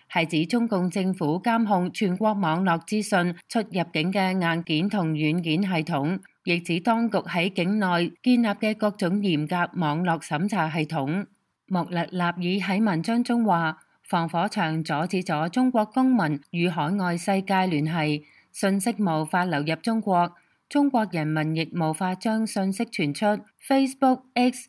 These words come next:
Instagram 同 YouTube 都被封鎖。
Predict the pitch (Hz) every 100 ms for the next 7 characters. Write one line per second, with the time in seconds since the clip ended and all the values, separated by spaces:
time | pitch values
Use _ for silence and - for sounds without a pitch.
0 | - 254 247 185 160 151 147 147 170 151
1 | 190 214 220 214 - 214 185 165 214 208
2 | 196 151 151 180